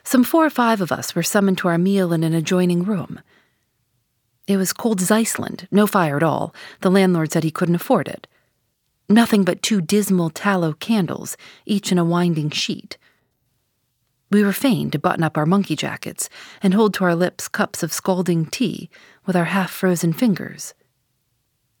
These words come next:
But the fare was of the most substantial kind. Not only meat and potatoes, but dumplings, good heavens,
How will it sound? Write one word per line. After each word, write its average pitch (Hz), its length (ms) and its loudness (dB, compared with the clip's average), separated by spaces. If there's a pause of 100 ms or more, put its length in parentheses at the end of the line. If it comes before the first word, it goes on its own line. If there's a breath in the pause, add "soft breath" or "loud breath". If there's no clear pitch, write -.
(1000)
But 233 220 -4 (400 soft breath)
the 202 160 0
fare 220 520 0
was 180 200 -2
of 170 100 -2
the 190 80 2
most 214 280 2
substantial 214 600 0
kind. - 500 -4 (640 soft breath)
Not 247 220 6
only 226 220 4
meat 214 160 0
and 170 100 -4
potatoes, 156 480 -2
but 170 160 -2
dumplings, - 640 -2
good - 160 -2
heavens, - 440 -8